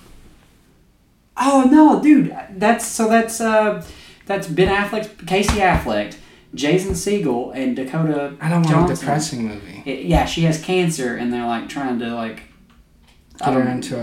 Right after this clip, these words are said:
Speaker 2: a foursome and maybe
Speaker 1: No, no, no.
Speaker 2: they'll
Speaker 1: They're, like,
Speaker 2: finish.
Speaker 1: really close friends, but one of 'em's, they, two of 'em get married, and then one of 'em's like, "Oh my God, one of my best friends dying." Yeah, that's a little depressing.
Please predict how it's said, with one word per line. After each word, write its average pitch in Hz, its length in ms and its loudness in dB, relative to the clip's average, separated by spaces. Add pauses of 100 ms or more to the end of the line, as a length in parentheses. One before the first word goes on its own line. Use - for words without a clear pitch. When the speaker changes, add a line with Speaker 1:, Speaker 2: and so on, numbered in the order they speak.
Speaker 2:
a 113 60 -6
foursome 117 680 -10
and 110 280 -12 (560)
maybe 113 260 -8
Speaker 1:
No, 202 200 4
no, 226 60 6
no. 226 100 4
Speaker 2:
they'll 196 80 4
Speaker 1:
They're, 185 100 6
like, 180 160 6
Speaker 2:
finish. 185 200 6
Speaker 1:
really 180 100 0
close 170 300 -2
friends, 156 480 0
but 127 200 -8
one 135 100 -2
of 127 80 -2
'em's, 123 220 -6
they, 120 180 -6
two 143 260 -8
of 123 80 -2
'em 117 80 -2
get 104 140 -8
married, 117 420 -4
and 110 80 -6
then 110 200 -8
one 113 100 -4
of 107 120 -8
'em's 107 260 -10
like, - 280 -10
"Oh 160 120 -4
my 156 100 0
God, 160 240 -4
one 139 120 -6
of 139 100 -10
my 127 140 -6
best 123 340 -14
friends 139 240 -10
dying." - 340 -12 (240)
Yeah, 143 420 -2
that's 165 140 -10
a 135 60 -8
little 113 160 -6
depressing. - 420 -12